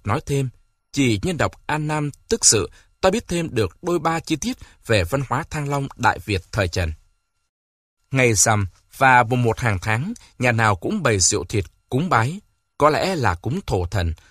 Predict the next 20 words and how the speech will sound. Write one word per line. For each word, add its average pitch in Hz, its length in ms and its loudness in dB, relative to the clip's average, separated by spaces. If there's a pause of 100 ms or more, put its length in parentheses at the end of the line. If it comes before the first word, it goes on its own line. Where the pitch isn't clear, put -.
(120)
hay 156 340 0
đời 107 220 0
Lê 127 220 -2 (200)
gọi 120 140 2
là 98 140 2
cúng 127 320 -6 (120)
tiên 165 180 0
sư 151 220 2
chăng. 151 260 -4 (680)
Trước 196 200 2
cửa 98 280 0
nhà 90 120 0
nào 85 300 -2 (260)
cũng 160 340 -2
đều 139 100 0
có 147 200 -4
một 139 280 -2
cái 208 100 -4
đền 107 220 0
nhỏ 87 300 -2